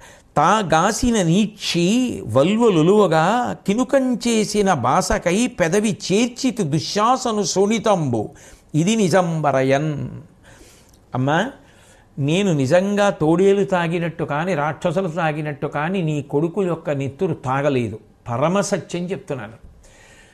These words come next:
దుశ్శాసనుడు సభలోకి ద్రౌపదీదేవిని ఈడ్చుకొచ్చి ఆమె యొక్క వలువలు విప్పడానికి ప్రయత్నం చేసినప్పుడు నేను ప్రతిజ్ఞ చేశా, "వాడి గుండెలు బద్దల కొట్టి నెత్తురు తాగుతాను" అన్నాను.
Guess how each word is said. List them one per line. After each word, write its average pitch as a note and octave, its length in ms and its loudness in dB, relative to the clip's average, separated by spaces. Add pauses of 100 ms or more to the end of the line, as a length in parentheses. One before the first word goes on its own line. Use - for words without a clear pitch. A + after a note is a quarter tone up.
(180)
దుశ్శాసనుడు D#3+ 880 -2
సభలోకి F3 640 -2
ద్రౌపదీదేవిని E3+ 880 0
ఈడ్చుకొచ్చి E3+ 880 -6
ఆమె D#3+ 260 -2
యొక్క D3+ 300 -4
వలువలు E3 520 2
విప్పడానికి D#3 680 -2
ప్రయత్నం E3 640 -4 (120)
చేసినప్పుడు D#3 540 -4
నేను E3 420 -2 (540)
ప్రతిజ్ఞ E3 420 -2
చేశా, D#3+ 460 -2 (1080)
"వాడి C#3 220 2
గుండెలు E3+ 440 2
బద్దల C3+ 380 2
కొట్టి D#3 300 0
నెత్తురు D3+ 340 0
తాగుతాను" C#3 640 -2
అన్నాను. B2 460 -8